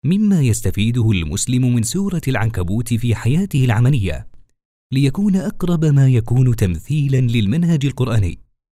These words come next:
ما يأتي: أن هذه الحياة الدنيا دار ابتلاء وفتنة وعمل، وأن الدار الآخرة هي دار الجزاء والقرار،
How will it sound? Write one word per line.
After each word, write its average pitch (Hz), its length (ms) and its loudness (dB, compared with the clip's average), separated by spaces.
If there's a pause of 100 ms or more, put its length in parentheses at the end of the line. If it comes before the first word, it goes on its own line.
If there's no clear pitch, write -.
(200)
ما 196 200 4
يأتي: - 520 -4 (1160)
أن 139 140 4
هذه 180 460 2
الحياة 123 560 0
الدنيا 160 640 -2
دار 113 300 2
ابتلاء 123 720 -2
وفتنة 143 760 0
وعمل، 113 400 0 (720)
وأن 131 420 2
الدار 110 500 0
الآخرة 120 640 -2 (580)
هي 95 200 0
دار 120 460 0
الجزاء 104 680 -2
والقرار، 107 580 -2